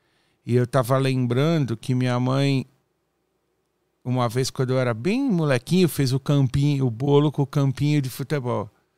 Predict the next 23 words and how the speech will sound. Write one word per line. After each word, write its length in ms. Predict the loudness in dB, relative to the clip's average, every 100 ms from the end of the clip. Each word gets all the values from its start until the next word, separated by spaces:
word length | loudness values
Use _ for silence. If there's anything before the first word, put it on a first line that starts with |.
| _ _ _ _ _
E 140 | -4 -2
eu 80 |
tava 260 | 4 6 6
me 140 | 6
lembrando 400 | 4 4 2 2
disso 260 | 2 0 2
ontem, 340 | 2 2 0
até 200 | -4 -4
fiquei 240 | -4 -2 -2
emocionado, 760 | -2 -2 -2 -2 0 2 0
né? 120 | -2
Porque 180 | -4 -4
meu, 260 | -2 -2 -2
meus 280 | -2 -4 -4
pais 200 | -4 -4
já 60 |
são 180 | -4 -6
falecidos. 880 | -4 -6 -4 -6 -4 -2 -2 -6 -16 _ _ _ _ _ -4
E, 960 | 0 2 4 2 2 2 2 0 -2 -6 _ _
e 200 | -4 2
isso 200 | 2 4
me 160 | 4 4
lembra 460 | 2 0 0 -4